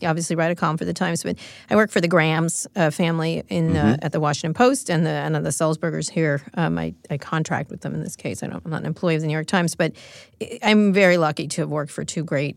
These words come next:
Speaker 1: uh, families who really do, uh, care about journalism, and it's been a real, a privilege for me in that regard.
Speaker 2: So just to
Speaker 1: So,
Speaker 2: bring down your
Speaker 1: anyway.
Speaker 2: high, you know who I'm having
Speaker 1: Yes.
Speaker 2: lunch with tomorrow?
Speaker 1: Who?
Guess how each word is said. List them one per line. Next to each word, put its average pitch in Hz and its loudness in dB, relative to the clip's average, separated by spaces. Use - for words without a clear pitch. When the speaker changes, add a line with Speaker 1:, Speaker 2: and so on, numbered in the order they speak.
Speaker 1:
uh, 165 -6
families 156 -2
who 165 -2
really 156 0
do, 139 -4
uh, 151 -4
care 147 -4
about - -4
journalism, 190 -6
and 208 -4
it's 208 -12
been 190 -6
a - -6
real, - -6
a 196 -12
privilege - -8
for - -10
me 196 -6
in 185 -6
that - -12
regard. 160 -8
Speaker 2:
So - -4
just 135 2
to - 2
Speaker 1:
So, 208 6
Speaker 2:
bring 120 4
down 113 6
your - 6
Speaker 1:
anyway. 113 4
Speaker 2:
high, 110 6
you 98 0
know 107 2
who 107 2
I'm 101 2
having 104 6
Speaker 1:
Yes. 98 2
Speaker 2:
lunch 101 0
with 104 0
tomorrow? 101 2
Speaker 1:
Who? 262 6